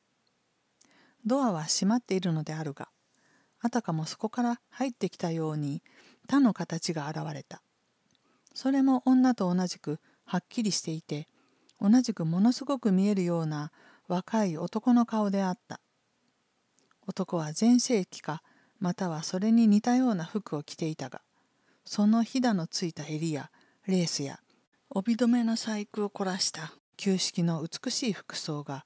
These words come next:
それを着ている死人のような男と不思議の対照をなして、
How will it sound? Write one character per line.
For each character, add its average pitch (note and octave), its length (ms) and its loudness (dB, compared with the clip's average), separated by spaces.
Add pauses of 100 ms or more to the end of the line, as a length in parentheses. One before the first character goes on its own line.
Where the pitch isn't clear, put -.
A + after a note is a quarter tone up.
(380)
そ - 220 -2
れ A#3 160 2
を A#3+ 140 0
着 - 100 -16
て A#3 140 0
い A3 100 0
る G#3 120 0
死 - 200 2
人 B3 240 8
の B3 120 6
よ A#3+ 140 4
う G3+ 40 2
な D3+ 160 -2
男 D3 340 -10
と A#2+ 260 -12 (720)
不 - 120 -10
思 A#3 160 0
議 A#3+ 100 6
の A#3 140 6
対 G#3+ 260 0
照 G3+ 280 -2
を G3 100 -2
な F#3 140 -2
し - 120 -6
て、 D3 200 -6